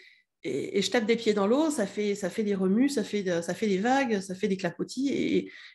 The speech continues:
et je rigole comme une enfant. <laughs> Je fais pareil dans la mer, hein. C'est, peu importe, hein, même si c'est l'hiver, il fait froid,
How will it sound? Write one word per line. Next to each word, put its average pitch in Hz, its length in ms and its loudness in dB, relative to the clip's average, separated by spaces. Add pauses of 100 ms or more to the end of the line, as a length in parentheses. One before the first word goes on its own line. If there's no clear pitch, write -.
(140)
et 196 60 4
je 190 100 0
rigole 226 300 4
comme 180 160 0
une 180 120 2
enfant. 302 320 0 (440)
<laughs> - 640 0 (680)
Je 277 220 2
fais 202 120 0
pareil 208 320 4
dans 190 80 4
la 214 120 4
mer, 294 240 6
hein. 262 120 2 (340)
C'est, 196 240 2
peu 196 160 0
importe, 285 400 4
hein, 240 100 2
même 214 160 4
si 208 140 -8
c'est 202 160 0
l'hiver, 196 320 2
il 220 80 2
fait 185 140 -2
froid, 277 280 0